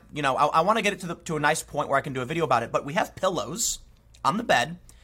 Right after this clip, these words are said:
the American flag's on it. And one of them says, "The land I love," or something like that. They're just silly Walmart pillows. Wh-, I didn't even buy them, but I kid you not. When I posted these photos, I got comments from people saying,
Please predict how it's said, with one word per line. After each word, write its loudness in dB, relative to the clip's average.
the 2
American 6
flag's 2
on 0
it. -14
And 4
one 4
of 6
them 2
says, 0
"The 2
land 2
I 4
love," 4
or 0
something -6
like -8
that. -12
They're 2
just 4
silly 0
Walmart 6
pillows. 0
Wh-, -4
I 6
didn't 0
even -2
buy 8
them, -6
but 6
I 6
kid -6
you -2
not. 2
When 4
I 4
posted 2
these -2
photos, 0
I 2
got -2
comments 2
from -4
people -4
saying, -2